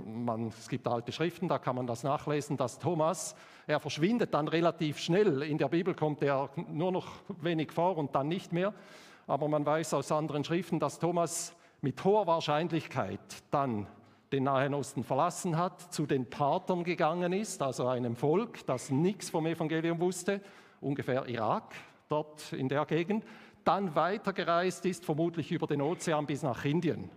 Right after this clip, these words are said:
Und Thomas gilt als der Gründer der christlichen Kirche in Indien.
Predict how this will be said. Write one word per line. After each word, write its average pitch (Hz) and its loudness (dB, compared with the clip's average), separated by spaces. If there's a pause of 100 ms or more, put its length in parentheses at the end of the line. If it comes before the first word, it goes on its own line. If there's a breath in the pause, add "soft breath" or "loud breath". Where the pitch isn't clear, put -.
(100)
Und 139 -6
Thomas 160 0
gilt 139 -4
als 123 -2
der 131 -2
Gründer 165 -2
der 131 0
christlichen 135 -4
Kirche 131 -2
in 113 -2
Indien. 120 -2